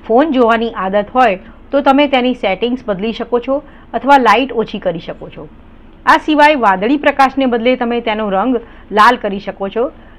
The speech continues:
જેથી તે તમારી ઊંઘ પર વધુ અસર ન કરી શકે. સૂતા પહેલા સમાચાર, સોશિયલ મીડિયા અથવા કામ સંબંધિત વસ્તુઓ જોવાથી તણાવ અને ચિંતા વધે છે.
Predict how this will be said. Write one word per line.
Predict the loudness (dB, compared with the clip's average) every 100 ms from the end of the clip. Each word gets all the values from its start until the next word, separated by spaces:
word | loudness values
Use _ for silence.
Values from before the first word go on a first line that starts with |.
| -4
જેથી | 0 0 0 -2
તે | -2 -4
તમારી | -2 -2 -4
ઊંઘ | -6 -6 -6 -4
પર | -2 -2 -2 -10 -20 -6
વધુ | -4 -2
અસર | -2 -4 -4 -4
ન | -4
કરી | -4 -6 -8
શકે. | -10 -16 -18 -20 -20 -20 _ _ _
સૂતા | -8 -6 0 2
પહેલા | 4 4 4 4
સમાચાર, | 2 2 2 4 4 4 2
સોશિયલ | 0 -2 2 2
મીડિયા | 2 2 4 4
અથવા | 2 2 0
કામ | 2 2 2
સંબંધિત | 0 2 2 2 0
વસ્તુઓ | -2 -4 -4 0 0
જોવાથી | 2 0 0 -2 -10 -10 -16 -20 -10 0
તણાવ | 4 6 6
અને | 4 0 -2
ચિંતા | -2 -4 2 2
વધે | 2 0
છે. | 0 0